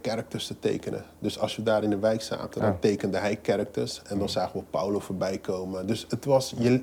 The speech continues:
Speaker 1: je leeft in iets waarvan je niet wist dat het hiphop was, weet
Speaker 2: Ja.
Speaker 1: je.
Speaker 2: Ja.
Speaker 1: En dat is op zich echt, het is een, een fijne herinnering gewoon, man.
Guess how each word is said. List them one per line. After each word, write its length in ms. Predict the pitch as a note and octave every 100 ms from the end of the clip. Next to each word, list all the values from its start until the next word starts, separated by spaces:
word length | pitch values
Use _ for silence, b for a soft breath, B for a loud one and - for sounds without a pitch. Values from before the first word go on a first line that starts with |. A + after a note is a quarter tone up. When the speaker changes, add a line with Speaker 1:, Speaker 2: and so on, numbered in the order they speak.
| -
Speaker 1:
je 160 | C3
leeft 360 | B2+ E3 G3+ -
in 140 | E3+
iets 120 | D#3
waarvan 340 | - B2+ - C3
je 60 |
niet 220 | B2+ F3 F3+
wist 180 | D3
dat 100 | C#3+
het 120 | B2 -
hiphop 360 | A#2+ D3+ F3
was, 260 | C3 G2+ -
weet 220 | F#3+ G3+
Speaker 2:
Ja. 60 | E3+
Speaker 1:
je. 60 | F3 B B
Speaker 2:
Ja. 60 | - - B B B B B B B -
Speaker 1:
En 640 | C#3+ C#3 C#3 C#3 C#3 D3 C#3 - -
dat 200 | B2+ E3+
is 120 | E3
op 100 | D#3+
zich 220 | - -
echt, 300 | - D3+ - - - - - - -
het 140 | C3
is 120 | D#3
een, 260 | D#3 C#3 C#3
een 120 | C3
fijne 400 | - - C#3+ C#3
herinnering 600 | A#2+ A#2 C#3+ D3 C3 G#2+ - -
gewoon, 280 | - G2+ F#2+
man. 200 | F#2+ G2+